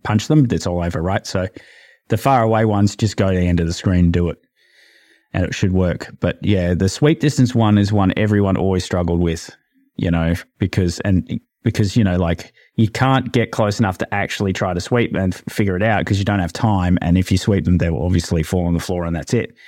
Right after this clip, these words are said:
So you just had to sort of get a feel for it, I think, you know, and then Mortal Kombat three kinda made it a bit easier, but then they shortened the fatality window, which was harder in another way. So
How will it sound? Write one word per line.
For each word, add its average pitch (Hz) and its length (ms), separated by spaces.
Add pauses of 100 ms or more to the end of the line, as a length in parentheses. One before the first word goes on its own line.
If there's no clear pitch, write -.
(280)
So 95 480
you 110 140
just 113 180
had 110 200
to 98 300
sort 98 240
of 92 240 (1300)
get 104 160
a 92 40
feel 120 280
for 90 260
it, 85 60
I 85 40
think, 92 340 (180)
you 98 140
know, 87 80
and 95 120
then 113 140
Mortal 110 240
Kombat 90 220
three 85 200
kinda 85 280
made 82 160
it 82 100
a 82 60
bit 85 140
easier, 87 280
but 85 140
then 101 160
they 90 100
shortened 90 380
the 73 40
fatality 87 500
window, 82 280
which 80 160
was 82 120
harder 80 280
in 80 100
another 82 280
way. 78 240 (160)
So 87 300